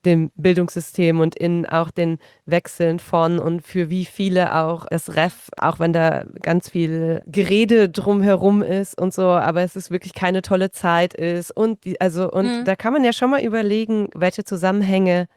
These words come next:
Speaker 1: gibt es zwischen diesen Schwierigkeiten, die du jetzt von der Uni von innen heraus beschreibst, ähm, so Dingen,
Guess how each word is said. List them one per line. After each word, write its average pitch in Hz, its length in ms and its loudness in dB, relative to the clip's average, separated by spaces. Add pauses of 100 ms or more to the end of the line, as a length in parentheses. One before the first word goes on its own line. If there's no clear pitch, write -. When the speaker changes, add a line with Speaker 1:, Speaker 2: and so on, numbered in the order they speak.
(160)
Speaker 1:
gibt 147 380 0
es - 320 -2 (160)
zwischen 151 360 -2
diesen 143 540 -4 (160)
Schwierigkeiten, 170 840 -2
die 147 500 -2
du 151 160 -8
jetzt 156 220 -4
von 147 320 -6
der - 180 -10
Uni 269 300 2
von 202 180 -2
innen 190 240 -2
heraus 170 480 -2
beschreibst, 160 800 -4
ähm, 147 240 0 (260)
so 156 600 4 (120)
Dingen, 165 580 -2